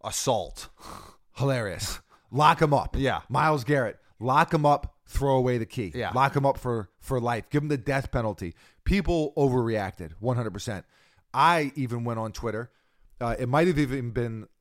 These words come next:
Speaker 2: uh, the next day, and I chimed in.
Speaker 1: You gave your
Speaker 2: And
Speaker 1: two cents, if you will.
Speaker 2: people didn't like it. People
Speaker 1: Oh,
Speaker 2: didn't
Speaker 1: oh,
Speaker 2: like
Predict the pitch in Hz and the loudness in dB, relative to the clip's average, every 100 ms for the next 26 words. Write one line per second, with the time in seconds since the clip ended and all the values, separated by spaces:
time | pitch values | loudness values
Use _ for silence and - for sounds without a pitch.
0 | _ _ - 104 101 95 90 - 110 113 | _ _ -12 -8 -6 -6 -8 -10 -8 -6
1 | 123 - 92 127 110 92 113 _ _ _ | -6 -8 -6 -4 -4 -6 -12 _ _ _
2 | _ - 135 127 139 - 139 123 110 98 | _ -8 -2 0 0 -2 -4 -4 -4 -8
3 | 87 107 110 _ _ _ - 135 143 143 | -10 -10 -16 _ _ _ -12 0 2 2
4 | 120 - 151 - 117 - 104 101 98 90 | 0 -4 -2 -2 -2 -4 -8 -6 -6 -8
5 | - _ _ _ _ - 190 170 156 135 | -10 _ _ _ _ 6 6 4 2 0
6 | 107 - - _ _ _ _ _ - 165 | -4 -6 -18 _ _ _ _ _ 2 4
7 | 156 143 | 6 6